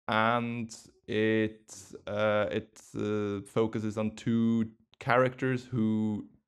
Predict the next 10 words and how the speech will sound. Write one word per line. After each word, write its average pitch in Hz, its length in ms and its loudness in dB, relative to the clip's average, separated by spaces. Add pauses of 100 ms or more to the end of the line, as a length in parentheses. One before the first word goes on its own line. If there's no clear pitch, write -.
(240)
don't 120 260 2
really 107 200 2
meet 107 320 -2
until 113 280 -4
the 104 140 -2
end 107 200 0
of 104 80 -8
the 101 80 -6
movie, 113 500 -2 (160)
and 101 640 -4